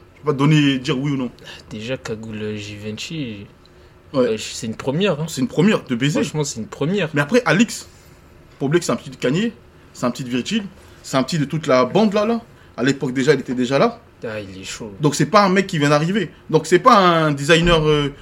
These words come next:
Speaker 1: français qui sort de l'école. Il capte la culture hip-hop.
Speaker 2: Mais c'est une dinguerie, ça.
Speaker 1: Non, mais
Speaker 2: Parce
Speaker 1: ça,
Speaker 2: que
Speaker 1: c'est important de le
Speaker 2: c'est,
Speaker 1: préciser.
Speaker 2: c'est vraiment important parce
Speaker 1: C'est
Speaker 2: que
Speaker 1: important de le préciser.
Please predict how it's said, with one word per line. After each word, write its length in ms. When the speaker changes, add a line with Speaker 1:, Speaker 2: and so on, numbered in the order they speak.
Speaker 1:
français 300
qui 60
sort 140
de 60
l'école. 320
Il 60
capte 260
la 80
culture 280
hip-hop. 320
Speaker 2:
Mais 120
c'est 160
une 120
dinguerie, 360
ça. 160
Speaker 1:
Non, 160
mais 40
Speaker 2:
Parce 80
Speaker 1:
ça, 120
Speaker 2:
que 60
Speaker 1:
c'est 80
important 260
de 60
le 40
Speaker 2:
c'est, 40
Speaker 1:
préciser. 380
Speaker 2:
c'est 60
vraiment 360
important 360
parce 180
Speaker 1:
C'est 100
Speaker 2:
que 40
Speaker 1:
important 220
de 40
le 80
préciser. 440